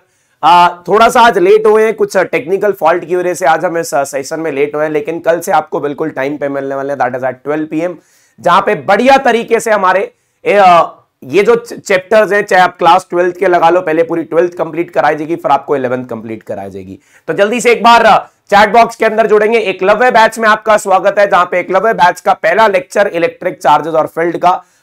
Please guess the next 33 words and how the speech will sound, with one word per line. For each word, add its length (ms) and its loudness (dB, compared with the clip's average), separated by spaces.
आपके 360 2
सामने 400 0
आएगा 280 2
और 80 2
आज 220 2
हम 140 -2
डिस्कस 380 -4
करने 280 0
वाले 200 0
कुछ 220 -8
ऐसे 300 -4
टॉपिक्स, 460 0
basic 380 0
of 120 6
charges, 500 2
method 380 -4
of 160 2
charging। 360 -10
चार्जेस 380 2
क्या 200 2
होते 320 2
हैं, 140 -4
कितने 280 -2
तरीके 400 0
के 120 2
चार्ज 320 2
होते 300 0
हैं, 100 -4
ये 220 2
डिस्कस 380 -2
करने 280 0
वाले 200 2
हैं। 120 -4